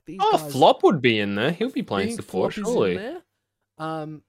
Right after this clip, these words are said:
Speaker 1: it's a bi-, it's a lot of teams in there, dude, and they're all under different banners, which is really nice to see. It's not just, like, the, the main sort of orgs you see at the moment, was just, like, Vespertine, M com, Weekend Warriors. Like, there are some other teams. There's a brand new team as well that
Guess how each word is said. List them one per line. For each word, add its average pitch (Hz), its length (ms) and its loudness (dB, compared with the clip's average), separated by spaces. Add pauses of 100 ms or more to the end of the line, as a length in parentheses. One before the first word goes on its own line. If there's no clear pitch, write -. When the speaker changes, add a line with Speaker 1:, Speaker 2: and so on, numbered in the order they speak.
(140)
Speaker 1:
it's 226 160 -16
a 285 40 -12
bi-, 233 260 -20
it's 233 200 -16
a 330 60 -12
lot 233 260 -10
of 202 80 -6
teams 214 400 -14
in 156 80 -16
there, 123 140 -18
dude, 139 180 -14
and 160 80 -10
they're 160 100 -10
all 220 180 -8
under 202 180 -10
different 160 360 -14
banners, 160 440 -14
which 156 120 -16
is 127 140 -20
really 165 400 -12
nice 139 300 -16
to 120 100 -20
see. 139 360 -16
It's 117 200 -18
not 139 220 -18
just, - 220 -20
like, 117 300 -18 (460)
the, 113 180 -16
the 127 120 -16
main 131 400 -12
sort 127 160 -16
of 117 60 -20 (100)
orgs 127 300 -18
you 127 60 -14
see 123 160 -16
at 123 80 -20
the 120 80 -20
moment, 123 340 -20
was 117 160 -20
just, 110 120 -20
like, 117 120 -20
Vespertine, 123 800 -18
M 123 180 -18
com, 120 500 -18
Weekend 117 420 -20
Warriors. 127 420 -12
Like, 120 120 -18
there 214 200 -12
are 226 100 -12
some 165 180 -16
other 156 180 -16
teams. 151 320 -16
There's 190 120 -10
a 220 60 -10
brand 139 340 -12
new 147 140 -14
team 139 300 -16
as 123 140 -20
well 135 340 -16
that - 140 -18